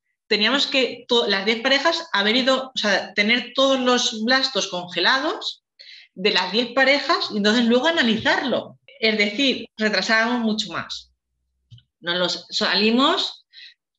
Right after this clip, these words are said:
nos sentamos Manu y yo a hablar tranquilamente sobre este tema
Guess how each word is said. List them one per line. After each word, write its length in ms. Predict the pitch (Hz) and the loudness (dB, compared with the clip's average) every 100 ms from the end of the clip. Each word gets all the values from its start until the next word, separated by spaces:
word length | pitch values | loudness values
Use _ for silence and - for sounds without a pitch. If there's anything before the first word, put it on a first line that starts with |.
| - | -8
nos 160 | 190 | -4
sentamos 420 | 185 175 196 214 220 | -2 -2 0 0 0
Manu 220 | 214 202 | 2 2
y 60 | |
yo 120 | 190 196 | 2 2
a 60 | |
hablar 680 | 185 185 214 269 339 277 269 _ _ _ | 2 2 2 2 0 -2 -6 _ _ _
tranquilamente 1040 | 196 190 196 185 196 220 226 277 339 311 | -2 0 0 0 0 0 2 2 2 -2
sobre 400 | 247 214 185 185 | -2 0 2 2
este 260 | 185 - 180 | 2 -2 -2
tema 540 | 202 220 262 294 330 | 0 2 2 0 -6